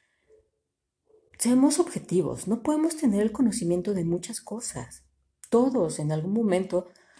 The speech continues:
somos ignorantes en algún ámbito. Por ejemplo, si una persona es un, que le, le gusta la poesía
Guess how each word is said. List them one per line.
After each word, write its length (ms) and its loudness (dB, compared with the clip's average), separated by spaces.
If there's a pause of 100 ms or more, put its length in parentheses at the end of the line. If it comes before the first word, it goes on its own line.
somos 300 0
ignorantes 580 -4
en 120 -2
algún 260 -4
ámbito. 400 0 (840)
Por 180 0
ejemplo, 760 0 (960)
si 200 -4
una 260 -2
persona 580 -2
es 140 -8
un, 840 -4
que 100 -6
le, 340 -4
le 160 -2
gusta 400 -2
la 200 -4
poesía 480 -2